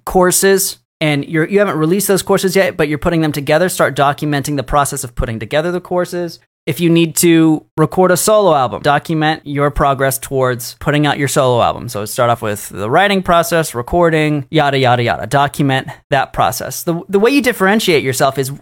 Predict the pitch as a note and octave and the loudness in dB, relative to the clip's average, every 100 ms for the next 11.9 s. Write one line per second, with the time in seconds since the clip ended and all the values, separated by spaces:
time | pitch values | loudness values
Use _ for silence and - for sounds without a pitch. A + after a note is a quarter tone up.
0 | - A#3 B3+ - F#3 D#3+ - - F#3+ C#3+ | -2 0 2 2 0 0 -2 0 2 0
1 | B2+ - F3+ - C3 - - D3+ D3 C3+ | -4 -2 -2 -2 -6 -6 -6 -2 0 0
2 | E3 E3 - D3 D3+ - D3 D#3 C#3 A2+ | -2 -2 -2 -2 -2 -2 -4 -2 0 0
3 | D#3 C3 C3 - F3 E3 E3 E3 E3 D#3+ | 2 2 -2 -2 2 4 4 6 6 4
4 | D#3+ D#3+ - F#3 D#3+ D3+ - F#3+ E3 C#3+ | 2 0 -2 0 2 0 0 4 4 4
5 | C3 C3 B2 - - D#3 D3 C#3+ C#3+ C#3 | 4 2 2 -2 -8 -2 2 2 2 0
6 | C3+ C3+ - B2+ A#2 C3 B2+ B2 B2+ B2 | 0 -2 -2 -6 -4 -2 2 2 2 -2
7 | A#2+ A#2+ A#2 A#2 - - - B2 A#2+ A2+ | -2 -2 -2 -4 -8 -14 -8 -4 -2 -2
8 | A2 - - D#3+ C#3 C3+ C3 A#2+ A#2 - | -4 -6 -2 0 0 -2 0 2 0 -2
9 | A#2+ - - B2+ A#2+ A#2 A#2 A#2 - B2 | -8 -10 -12 -2 0 2 0 -6 -6 -8
10 | A2+ - C#3+ A#2+ - C3 A#2+ A#2 - A#2 | -8 -4 -4 -4 -2 -2 0 -2 -2 -6
11 | A#2+ A#2 A2 G#2+ - G#2 - G#2 A2+ | -4 -4 -4 -6 -6 -8 -8 -8 -10